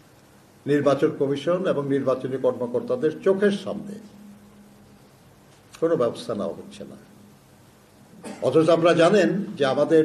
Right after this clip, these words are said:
নেতা, আমাদের দলের চেয়ারম্যান, তিনি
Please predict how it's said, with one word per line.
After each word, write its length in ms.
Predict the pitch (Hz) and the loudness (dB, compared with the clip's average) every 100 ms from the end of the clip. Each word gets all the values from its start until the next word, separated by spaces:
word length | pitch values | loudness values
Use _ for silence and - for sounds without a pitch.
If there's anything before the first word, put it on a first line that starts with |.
| 127 | 2
নেতা, 240 | 139 160 180 208 180 | 0 2 2 0 -6
আমাদের 260 | 127 131 120 | -6 -4 -2
দলের 200 | 123 123 123 | -2 -2 2
চেয়ারম্যান, 360 | 151 180 139 135 - - - - - - - - _ - - - - 185 | 2 4 0 -4 -8 -14 -20 -20 -20 -20 -20 -20 _ -20 -20 -20 -6 2
তিনি 160 | 202 | 4